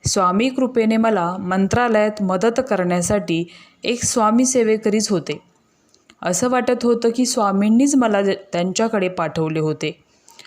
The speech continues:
शेवटी दहा जानेवारी रोजी माझी फाईल आयोगात गेली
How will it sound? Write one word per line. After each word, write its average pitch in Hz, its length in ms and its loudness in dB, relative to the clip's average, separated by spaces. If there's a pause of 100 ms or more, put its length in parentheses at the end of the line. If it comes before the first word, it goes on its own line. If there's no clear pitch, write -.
(220)
शेवटी 247 440 0
दहा 202 380 0
जानेवारी 190 600 2
रोजी 175 400 0 (200)
माझी 175 240 -2
फाईल 196 460 -2
आयोगात 165 400 0 (100)
गेली 156 280 -4